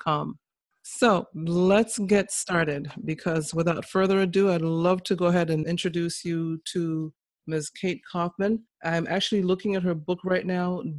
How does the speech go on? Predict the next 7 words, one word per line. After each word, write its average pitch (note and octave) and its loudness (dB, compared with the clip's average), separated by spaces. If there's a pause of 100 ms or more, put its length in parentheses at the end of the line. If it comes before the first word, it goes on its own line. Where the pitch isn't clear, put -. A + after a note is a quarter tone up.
Do G3+ 2
You G#3+ 2
Have G3 -2
Kids? G#3+ -2 (480)
Life F3 2 (120)
When E3 0
the D#3 -4